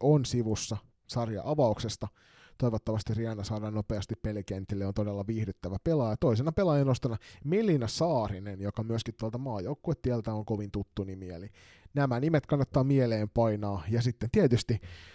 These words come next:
suunni-, suunni-, suunnistaa sinne kentän laidalle ja kohdata katseella sit itse lisää niitä sukunimiä ja numeroita selistä ja todeta, että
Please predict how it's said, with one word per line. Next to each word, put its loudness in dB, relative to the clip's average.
suunni-, 8
suunni-, 4
suunnistaa 6
sinne 0
kentän 4
laidalle 6
ja 2
kohdata 6
katseella 4
sit -2
itse 4
lisää 2
niitä 0
sukunimiä 2
ja -2
numeroita -2
selistä -4
ja -4
todeta, -6
että -10